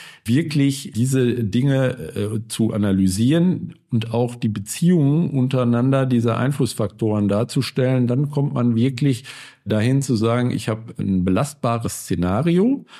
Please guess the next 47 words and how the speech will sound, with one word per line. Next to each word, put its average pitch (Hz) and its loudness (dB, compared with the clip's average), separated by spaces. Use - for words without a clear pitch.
und 117 0
ich 117 -4
kann 135 2
die 98 0
Maßnahme 113 0
so 127 2
justieren, 113 0
dass 113 0
die 117 -4
dann 101 -2
tatsächlich 110 -2
auch 104 -2
dazu 107 -4
führt, 113 -2
dass - -6
ich - -18
den 98 -4
Plan 104 -4
erfülle. 98 0
Weil, 139 0
äh, 127 0
ich 123 0
sag 143 0
mal 143 2
so, 139 2
jetzt 113 0
bei 107 -2
dem 117 2
Thema 127 0
Preiserhöhung 127 0
kannst 131 -4
du 139 -2
natürlich 117 0
immer 120 -2
auch 117 0
sagen, 117 0
na 107 2
ja, 110 2
gut, 127 0
dann 104 2
nehme 113 4
ich 113 -4
bei 113 0
prinzipiell 110 -2
fünf 120 -2
Prozent 92 -2
mehr. 113 0